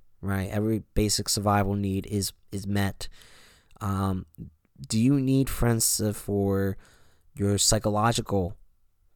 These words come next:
um, mm, psychological being, right? Um, do you need it for your emotional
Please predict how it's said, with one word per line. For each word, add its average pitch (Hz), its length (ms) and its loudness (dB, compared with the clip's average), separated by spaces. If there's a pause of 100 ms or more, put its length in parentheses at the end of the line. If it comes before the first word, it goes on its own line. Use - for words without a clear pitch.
(480)
um, 95 520 -6 (140)
mm, 110 280 -4 (220)
psychological 110 600 2
being, 104 440 -2 (460)
right? 101 360 -2 (520)
Um, 98 460 0
do 101 140 -2
you 107 120 2
need 110 200 4
it 107 60 2
for - 120 -2
your 110 140 4
emotional 107 680 2